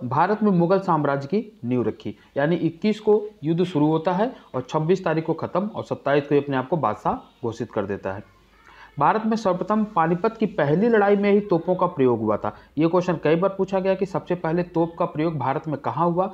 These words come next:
तो पानीपत के पहले युद्ध में हुआ। किसने किया था? बाबर ने किया था और यही इसके जीतने का रीज़न भी रहा। अगला पॉइंट, खानवा का युद्ध सत्रह मार्च पन्द्रह सौ सत्ताईस को बाबर और राणा सांगा के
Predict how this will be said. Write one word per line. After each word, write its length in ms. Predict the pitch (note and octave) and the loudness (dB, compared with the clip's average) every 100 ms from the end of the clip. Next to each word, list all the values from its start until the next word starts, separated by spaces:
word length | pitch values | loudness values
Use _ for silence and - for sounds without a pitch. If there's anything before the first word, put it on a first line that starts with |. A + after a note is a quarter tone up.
| - _ | -12 _
तो 60 | B2+ | -6
पानीपत 460 | C#3+ D3 D#3 D3 - | -2 -2 -2 -4 -2
के 60 | |
पहले 340 | E3 B2 A#2+ C#3+ | -2 -2 2 2
युद्ध 220 | D#3 C#3+ | 2 0
में 100 | E3 | 0
हुआ। 260 | D#3+ F#3 - - | 0 -2 -6 -8
किसने 300 | G3 F3 G3+ | -4 0 0
किया 180 | G3+ F#3+ | 0 0
था? 100 | F#3 | 0
बाबर 340 | B2+ A2+ A#2+ | 0 0 0
ने 120 | A#2 | -4
किया 200 | G#2 G2 | -4 -6
था 180 | F#2 G#2 - - C#3 | -6 -12 -16 -8 0
और 180 | D#3 | 2
यही 300 | D#3 D3+ F3+ A3 | 4 4 4 2
इसके 260 | G#3+ G#3 | 0 -2
जीतने 360 | E3+ E3+ F3 F3+ | 0 -2 0 0
का 160 | G3+ C#4 - - | 0 -4 -10 -4
रीज़न 360 | B2+ C3+ C#3 A#2 | 0 2 2 0
भी 80 | |
रहा। 240 | G#2 G2+ G#2 - _ _ _ - - - | -2 -4 -8 -12 _ _ _ -20 -20 -4
अगला 200 | C3 E3+ | 0 0
पॉइंट, 260 | F3 F3+ F#3 - - | 0 -2 -4 -14 -4
खानवा 340 | E3 F3+ A3 | 0 2 2
का 120 | A3 | 4
युद्ध 260 | G#3+ G#3+ A#3 - - | 4 2 0 -6 -16
सत्रह 380 | - F3 E3+ G#3+ | -4 -2 0 2
मार्च 280 | G#3 G#3 G#3 | 2 0 -2
पन्द्रह 320 | - E3+ F3 | -4 -2 0
सौ 140 | F#3 | 0
सत्ताईस 420 | E3+ D3+ D#3 F3+ F#3 | 0 -2 0 0 2
को 160 | F#3 F3 | 2 2
बाबर 460 | C3+ C3+ D3+ E3+ | 0 0 0 0
और 140 | D3+ C#3 | 0 2
राणा 340 | D3 D3+ E3 | 2 2 0
सांगा 380 | E3 C#3+ C3 C#3+ | 0 -2 0 -2
के 160 | C#3 | 0